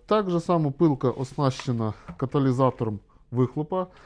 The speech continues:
Ну, це більше всього за це беруться європейці, так як вони більше переживають за екологію, як показала практика, чим ми. Але все ж таки для тих, хто цінує все ж таки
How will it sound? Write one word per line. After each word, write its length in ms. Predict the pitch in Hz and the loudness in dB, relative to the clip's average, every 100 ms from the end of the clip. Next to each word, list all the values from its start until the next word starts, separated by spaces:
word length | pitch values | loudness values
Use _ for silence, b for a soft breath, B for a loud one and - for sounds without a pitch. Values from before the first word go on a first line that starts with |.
| B _ | B _
Ну, 200 | 240 139 139 | -4 -2 -2
це 100 | 135 | 0
більше 320 | 135 131 127 | 0 -2 -6
всього 360 | - 135 120 | -2 0 0
за 140 | 113 117 | -2 -4
це 140 | 135 | -4
беруться 400 | 120 117 113 123 | -2 -4 -4 -4
європейці, 500 | 113 120 123 170 165 - | -2 -2 -2 -4 -4 -8
так 160 | 110 | -8
як 120 | 120 - | -6 -4
вони 140 | 113 | -2
більше 300 | 113 123 107 | 0 0 -2
переживають 520 | 113 110 107 113 107 | -6 -6 -4 -2 -2
за 120 | 110 | -2
екологію, 540 | 107 120 117 107 104 101 b b b _ | -4 -2 -2 -2 -4 -10 b b b _
як 200 | 113 - _ | -8 -8 _
показала 420 | 120 120 117 110 | -6 -2 0 -2
практика, 560 | 104 113 - - - 107 | -2 -4 -6 -12 -10 -10
чим 220 | - 127 | -4 -2
ми. 240 | 151 190 - | 0 0 0
Але 200 | 123 117 | 0 0
все 200 | - 139 | 0 -2
ж 100 | - | 0
таки 280 | 123 120 B B B B | -4 -6 B B B B
для 300 | 123 120 120 | -2 2 2
тих, 260 | 117 - 127 | 2 0 0
хто 920 | - - 123 120 117 113 113 110 110 - | 0 0 2 2 2 0 0 -2 -4 -4
цінує 460 | 139 131 113 107 | -2 0 0 -2
все 220 | 104 - 120 | -6 -8 -8
ж 100 | - | -6
таки 300 | 120 123 | -4 -4